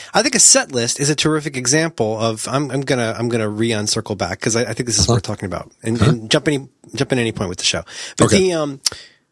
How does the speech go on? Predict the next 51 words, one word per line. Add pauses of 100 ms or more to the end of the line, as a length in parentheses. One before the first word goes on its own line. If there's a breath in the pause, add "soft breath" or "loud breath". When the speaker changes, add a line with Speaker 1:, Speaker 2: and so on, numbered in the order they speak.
(160)
Speaker 1:
uh, (260)
so, (100)
you
know,
right
tool
for
the
job (180)
is
what
it
comes
down
to.
Speaker 2:
Mm-hmm.
Speaker 1:
Um,
there's
a
bigger
pattern
here,
but
the
little
pattern
is
that
you
discover
which
tools
work
for
you,
I
think.
So
a, (100)
a
set
list
is, (100)
has
been, (920 loud breath)
for
years,
has
been
a
classic